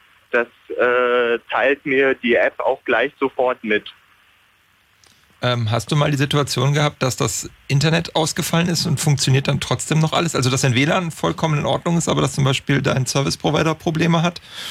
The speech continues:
Speaker 2: Fu-, funktioniert es
Speaker 1: Ähm,
Speaker 2: dann oder kommt es ohne eine
Speaker 1: das
Speaker 2: Internetverbindung nicht aus?
Speaker 1: Ähm, das Problem ist, das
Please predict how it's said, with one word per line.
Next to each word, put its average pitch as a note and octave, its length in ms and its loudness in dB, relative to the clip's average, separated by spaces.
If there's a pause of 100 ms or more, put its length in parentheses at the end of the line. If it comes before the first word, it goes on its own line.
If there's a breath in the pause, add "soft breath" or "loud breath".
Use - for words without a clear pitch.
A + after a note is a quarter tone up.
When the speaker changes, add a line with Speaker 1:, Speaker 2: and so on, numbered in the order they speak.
(680 loud breath)
Speaker 2:
Fu-, - 240 0
funktioniert C3+ 460 2
es C4+ 80 -2
Speaker 1:
Ähm, - 60 -2
Speaker 2:
dann F#3+ 180 -2
oder D#3 340 -2 (220)
kommt D#3 240 -4
es - 180 -6
ohne D#3 280 2
eine D3 160 2
Speaker 1:
das D3 100 4
Speaker 2:
Internetverbindung C#3 540 0
nicht B2+ 180 0
aus? A2+ 340 -2 (960)
Speaker 1:
Ähm, C3 440 0 (340)
das B2+ 140 -4 (100)
Problem C#3 460 0
ist, D#3 200 0
das C#3 160 0